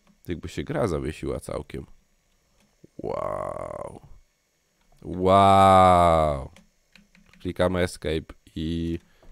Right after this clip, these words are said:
backspace i staram się coś zrobić.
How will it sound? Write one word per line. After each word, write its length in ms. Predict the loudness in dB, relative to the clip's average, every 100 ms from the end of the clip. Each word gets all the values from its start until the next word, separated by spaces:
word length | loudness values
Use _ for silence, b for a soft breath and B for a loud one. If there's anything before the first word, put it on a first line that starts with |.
| -20
backspace 960 | -14 -8 -8 -10 -14 -10 -8 -10 -14 -20
i 80 | -20
staram 400 | -10 -8 -8 -8
się 140 | -16
coś 220 | -16 -14
zrobić. 580 | -8 -6 -6 -8 -16 -20